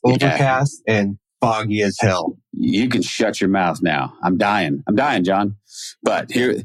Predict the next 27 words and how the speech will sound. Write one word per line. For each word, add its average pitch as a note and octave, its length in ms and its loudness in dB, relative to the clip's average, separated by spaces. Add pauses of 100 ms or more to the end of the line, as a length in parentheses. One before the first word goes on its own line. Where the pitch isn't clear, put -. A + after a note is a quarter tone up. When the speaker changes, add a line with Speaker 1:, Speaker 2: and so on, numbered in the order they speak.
Speaker 1:
<laughs> - 0 -
this C3+ 720 0
is C#3 140 -2
summer D3 300 0
in B2+ 120 0
Texas, A#2 360 0
man. G#2 120 2
It G2+ 80 0
starts A#2+ 300 -2
early B2 240 2
and A2 80 2
it F#2 80 0
goes G#2+ 260 0
late, G#2 220 0
but F2+ 120 0
here G2+ 140 2
we G2 140 2
are. F2 200 0 (280)
Uh, G#2+ 260 2
we B2 120 2
have D3 120 0
an A2+ 100 0
awesome B2+ 300 0
guest C3 220 -2
with C#3+ 100 2
us C#3 140 0
today, C#3 400 0